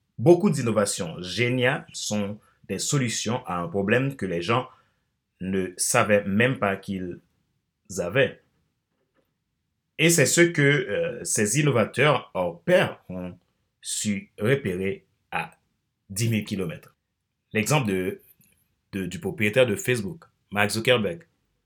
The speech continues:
c'était suite, il voulait répondre à un problème qui existait au sein de l'université Harvard. Et ça a permis qu'aujourd'hui, nous avons Facebook, quelque chose qui est devenu mondial.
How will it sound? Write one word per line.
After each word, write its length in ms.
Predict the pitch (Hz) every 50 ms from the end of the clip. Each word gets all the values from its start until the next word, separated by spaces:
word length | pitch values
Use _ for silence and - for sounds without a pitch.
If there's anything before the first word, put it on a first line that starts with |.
| _ _
c'était 320 | - - 101 85 107 98 95
suite, 360 | - - 143 147 143 - - - - _ -
il 180 | 92 95 98
voulait 320 | 98 104 120 143 147 147 131
répondre 480 | 120 110 107 - 131 147 147 135 - -
à 420 | - 98 98 98 101 110 120 - - _ _ _ _ _ _ _ _ _ _ _ _ _ _ _ _ _ -
un 120 | 98 98 95
problème 640 | - - 127 135 123 117 117 127 139 127 107 - -
qui 160 | - - 104
existait 580 | 101 - 95 98 - - - 110 123 - - - 85
au 100 | 90 -
sein 220 | - 117 107 101
de 420 | 87 82 80 - - _ - 85
l'université 600 | 85 98 101 104 98 90 87 - - - - 82 76
Harvard. 340 | 80 90 101 139 - - - _ _ _ _ _ _ _ _ _ _ _ _ _ _ _ _
Et 200 | - 117 127 147
ça 560 | 165 165 165 - - 135 135 135 - - - _ _
a 120 | 101 101
permis 560 | - - 143 139 131 110 101 98 101 104 - - -
qu'aujourd'hui, 560 | 107 104 104 101 101 92 87 104 113 117 113
nous 140 | 104 92 98
avons 260 | 90 85 98 104 107
Facebook, 560 | - - 101 92 85 80 82 82 82 85 82 - _ _ _ _ _ _ _ _ _ _ _ _ _ _ _
quelque 240 | - 107 101 - 104
chose 180 | 95 117 117
qui 120 | - - 95
est 20 |
devenu 500 | 87 92 87 87 95 101 107 110 107 - _ _ _ _ _ _ _ _ _ _ _
mondial. 640 | - 104 98 107 107 101 87 87 87 71 71 - -